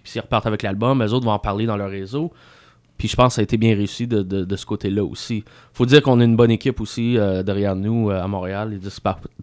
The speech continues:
Disques Passeport, pardon, puis, euh, Taxi Promo. Euh, mais c'est ça, on y était, euh,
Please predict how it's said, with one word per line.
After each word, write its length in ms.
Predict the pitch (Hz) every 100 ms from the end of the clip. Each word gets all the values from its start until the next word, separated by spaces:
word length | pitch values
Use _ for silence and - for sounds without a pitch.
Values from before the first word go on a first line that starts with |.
| -
Disques 320 | 113 113 - 107
Passeport, 420 | 104 - 113 113
pardon, 380 | 104 104 110 110
puis, 360 | - 104 101
euh, 160 | 90 92 - -
Taxi 320 | - 123 -
Promo. 440 | 131 120 110 147 - - - - -
Euh, 560 | 104 98 98 95 92 87
mais 220 | 90 101
c'est 140 | -
ça, 200 | 131 135 185
on 140 | 117
y 100 | 117
était, 380 | 110 - 131 127
euh, 260 | 113 101